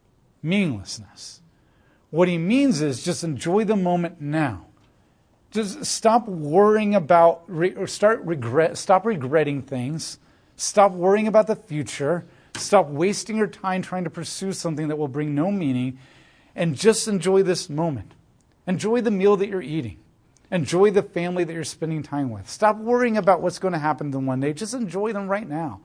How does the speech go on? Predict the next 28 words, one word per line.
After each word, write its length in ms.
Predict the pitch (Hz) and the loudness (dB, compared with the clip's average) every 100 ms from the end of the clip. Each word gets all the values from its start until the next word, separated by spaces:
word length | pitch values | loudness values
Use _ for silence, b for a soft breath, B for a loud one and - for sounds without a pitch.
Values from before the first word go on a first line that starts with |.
| b b b b b | b b b b b
You 120 | 175 | 0
don't 220 | 240 277 269 | 2 2 2
know 100 | 226 | 2
what 160 | 214 | 2
your 120 | 180 | 0
fate 340 | 165 - 208 - | -2 0 0 0
is 220 | 139 - | -6 -6
tomorrow. 460 | - 123 101 104 131 b | -8 -8 -6 -6 -8 b
You 100 | 214 | -6
don't 140 | 220 254 | -2 4
know 60 | |
what 200 | 233 233 | 4 4
their 160 | 196 202 | 2 0
fate 280 | - 143 - | 0 -4 -4
is. 320 | 113 127 - b b b | -8 -8 -10 b b b
And 240 | 180 185 254 220 | -4 -4 -8 -2
whatever 360 | 190 202 240 254 | 0 4 2 2
you 220 | 214 202 | -4 -4
worry 380 | 143 175 202 170 | -2 0 2 2
about, 480 | 127 127 110 165 - b b | 2 0 0 -2 -6 b b
it's 180 | 175 - | -6 0
not 180 | 196 208 | -2 0
gonna 140 | 226 | -2
bring 260 | 160 165 151 | -2 -2 0
any 200 | 143 135 | 0 0
meaning 360 | 131 123 123 | -2 -4 -4
to 100 | 117 | -6
anything. 520 | 113 113 127 131 175 | -8 -8 -8 -6 -6